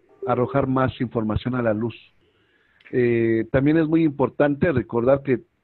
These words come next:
eh, cuando yo estuve estudiando también, eh, hace algún tiempo la pirámide de, de Saqqara,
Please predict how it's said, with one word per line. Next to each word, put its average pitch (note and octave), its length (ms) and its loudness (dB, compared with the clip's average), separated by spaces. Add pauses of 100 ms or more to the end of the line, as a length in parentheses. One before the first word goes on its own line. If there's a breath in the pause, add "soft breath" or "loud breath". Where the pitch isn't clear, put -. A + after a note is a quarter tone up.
eh, A2 420 -6 (640 soft breath)
cuando B2 240 -2
yo C#3+ 120 2
estuve D3+ 220 0
estudiando C#3 420 -2
también, C3+ 580 -2
eh, A2 200 -10
hace B2 220 -6
algún C3+ 220 -2
tiempo C#3 320 -2
la G#2+ 100 0
pirámide A#2+ 500 -2
de, G2 440 -8 (320)
de A2+ 180 -6
Saqqara, C3 540 -2